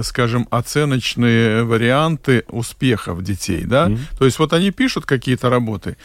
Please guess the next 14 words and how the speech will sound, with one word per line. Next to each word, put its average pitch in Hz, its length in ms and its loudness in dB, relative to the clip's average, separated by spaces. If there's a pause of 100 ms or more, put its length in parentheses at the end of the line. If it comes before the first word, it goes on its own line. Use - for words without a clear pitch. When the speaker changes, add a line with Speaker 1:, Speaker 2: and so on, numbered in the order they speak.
(160)
Speaker 1:
и - 80 2
в - 80 0
процентах 202 580 0
учителя 165 420 0
пусть 190 300 -4
тоже 160 300 2
оценивают, 165 600 0
показывают, 151 520 0
на 135 100 2
сколько 190 280 0
процентов 165 600 0
ты 190 120 -2
справился 95 680 0 (300)
по 143 300 2